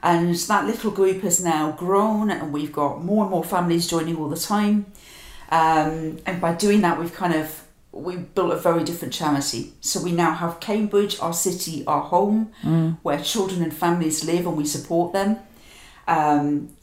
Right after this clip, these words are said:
Speaker 1: and then on a, on a broader scale, we have our events program. We run conferences, we run a festival, lots of little things in between. And that's our patient groups, that's
Speaker 2: Mm-hmm.
Speaker 1: our, our scientists, our experts,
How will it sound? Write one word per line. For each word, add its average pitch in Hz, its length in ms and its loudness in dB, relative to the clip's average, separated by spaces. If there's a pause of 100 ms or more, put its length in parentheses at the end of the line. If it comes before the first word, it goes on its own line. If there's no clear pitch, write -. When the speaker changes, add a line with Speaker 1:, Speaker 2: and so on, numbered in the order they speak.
Speaker 1:
and 151 220 -4
then 147 600 -2
on 160 140 -2
a, 151 180 0
on 165 120 0
a 151 40 0
broader 185 380 0
scale, 175 480 0
we 160 100 -6
have 165 220 -6
our 143 180 0
events 175 420 -2
program. 175 680 0 (280)
We 147 80 -4
run 147 200 -2
conferences, 170 800 -4
we 151 80 -6
run 139 180 0
a 139 40 -2
festival, 165 840 -2 (320)
lots - 200 0
of 147 120 -6
little 170 200 -12
things 156 300 -2
in 151 120 -4
between. 247 540 0 (360)
And 165 200 -2
that's - 400 0
our 160 180 -4
patient 208 420 -4
groups, - 600 -2
that's 175 300 2
Speaker 2:
Mm-hmm. 151 180 0
Speaker 1:
our, 143 260 -2 (160)
our 143 260 0
scientists, 220 800 -2
our 143 180 -4
experts, 185 880 -2